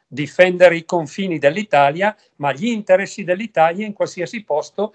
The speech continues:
questi vengano messi in, eh, dubbio e in questione. In questo caso è il Mar Rosso con gli Houthi. E questo è un primo elemento.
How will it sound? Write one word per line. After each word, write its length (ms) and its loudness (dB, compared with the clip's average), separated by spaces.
questi 380 -4
vengano 500 -4
messi 500 -10
in, 580 0
eh, 180 2
dubbio 600 2
e 80 2
in 100 4
questione. 520 -2
In 60 -8
questo 260 2
caso 320 4
è 40 2
il 60 -6
Mar 220 2
Rosso 500 -6
con 160 2
gli 140 -4
Houthi. 360 -10
E 120 2
questo 220 2
è 20 4
un 80 0
primo 220 0
elemento. 460 -4